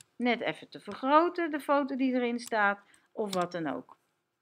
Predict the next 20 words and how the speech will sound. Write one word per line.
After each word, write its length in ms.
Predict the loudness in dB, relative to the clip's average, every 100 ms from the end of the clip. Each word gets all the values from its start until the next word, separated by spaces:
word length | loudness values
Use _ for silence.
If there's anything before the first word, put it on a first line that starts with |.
| _ _ _ _ _ _ _ _ _ -20 -20 -20 -20 -20 _ _
Als 360 | 4 6 6 2
ik 340 | 0 0 -8 _ _ _ _ _ _ -8 -2
met 140 | -2
mijn 120 | -2
verplaatsgereedschap 920 | -4 6 8 8 4 -2 -2 -2 -6 -8
op 160 | -10
de 200 | -6 -6
vorm 400 | 2 4 6 4
sta, 540 | 2 -2 0 0 -2 -8 _ _ _ _ _
op 160 | -12 -4
de 100 | 0
laag 360 | 6 6 6
van 140 | 0 -8
de 80 | -4
vorm, 540 | 2 2 2 -2 -8 _
en 160 | -4
ik 140 | -4 -4
ga 220 | -6 -6 -4 6
dan 320 | 8 8 6
bewegen, 720 | 2 2 -2 -4 -2 -4